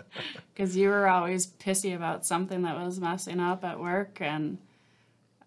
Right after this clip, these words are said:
Speaker 2: I try and hide that from the boys because we're on this so-called vacation. Um, but I think you're right. Last October, 'cause we go to Florida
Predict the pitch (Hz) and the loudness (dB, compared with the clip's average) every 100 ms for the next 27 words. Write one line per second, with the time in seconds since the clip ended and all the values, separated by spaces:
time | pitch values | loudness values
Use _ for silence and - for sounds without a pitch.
0 | - - - 175 165 170 165 160 156 - | -6 -4 2 2 2 0 -2 0 0 0
1 | - 175 160 151 170 180 160 160 156 156 | -2 -2 0 0 0 -4 -6 -6 -4 -4
2 | 151 151 160 - 160 160 156 151 151 160 | -2 -2 -2 -4 -6 -6 -6 -4 -6 -6
3 | 175 160 147 175 190 - _ _ _ _ | -8 -6 -6 -4 -6 -10 _ _ _ _
4 | _ _ _ _ _ - 170 165 160 165 | _ _ _ _ _ 2 6 6 6 2
5 | 165 - 190 - 196 285 294 190 170 127 | -2 2 2 4 0 4 4 4 4 2
6 | - - _ 170 185 202 208 - - - | -2 -14 _ -2 4 4 4 0 -4 -8
7 | 220 _ _ _ _ _ _ _ _ _ | -16 _ _ _ _ _ _ _ _ _
8 | _ _ _ _ _ _ _ _ 180 175 | _ _ _ _ _ _ _ _ -2 0
9 | - 180 139 127 156 165 165 165 156 160 | -2 0 0 -4 -6 -6 0 2 0 0
10 | 156 147 139 123 156 | 2 4 2 0 -4